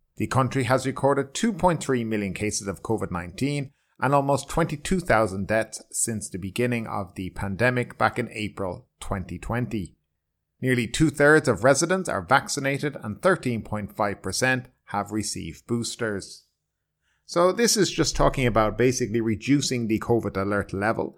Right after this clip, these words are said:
And with that comes obviously less restrictions. Now he's discussing bringing in more sandbox models, but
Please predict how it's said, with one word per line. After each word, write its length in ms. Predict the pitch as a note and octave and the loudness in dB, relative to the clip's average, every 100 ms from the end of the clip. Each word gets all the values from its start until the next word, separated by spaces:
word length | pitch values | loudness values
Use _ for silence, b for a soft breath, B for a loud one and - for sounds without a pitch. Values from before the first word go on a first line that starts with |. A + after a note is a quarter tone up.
| b - | b 0
And 240 | D3+ D#3+ | 2 8
with 200 | G#3+ G#3+ | 8 10
that 320 | C#3+ A#2+ - | 8 6 4
comes 320 | - B2+ A2 | -2 0 0
obviously 440 | - A2+ G2 G#2+ G#2 | -2 -2 -2 -2 2
less 340 | G#2+ - - | 2 0 -4
restrictions. 720 | G2+ - - C#3+ - A#2+ G#2 - | -6 -4 -2 -2 -2 -4 -6 -2
Now 180 | E3+ F#3 | 4 6
he's 200 | F3+ F3+ | 4 4
discussing 580 | F#3+ - - G#3 F#3+ D#3 | 4 4 4 2 2 2
bringing 320 | D#3+ D3 C#3+ | 2 2 2
in 120 | C#3 | 2
more 340 | B2+ C3 C3 | 2 4 4
sandbox 680 | B2 - D#3+ F#3 C3+ G#2 - | 4 4 2 4 4 2 0
models, 500 | G#2+ F#2+ G#2+ - - _ - | 0 2 0 -4 -12 _ 2
but 300 | C#3 C3+ | 2 0